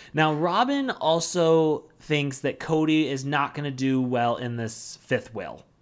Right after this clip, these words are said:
Speaker 2: The captions literally said fifth will, not wheel. Fifth
Speaker 1: Fifth
Speaker 2: will.
Speaker 1: will.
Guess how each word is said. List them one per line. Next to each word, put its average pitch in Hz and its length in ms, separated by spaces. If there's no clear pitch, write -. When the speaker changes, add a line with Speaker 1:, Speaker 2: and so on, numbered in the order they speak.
Speaker 2:
The 131 100
captions 165 500
literally 143 520
said 123 300
fifth - 280
will, 90 240
not 131 380
wheel. 95 360
Fifth 175 240
Speaker 1:
Fifth - 20
Speaker 2:
will. 214 220
Speaker 1:
will. 156 240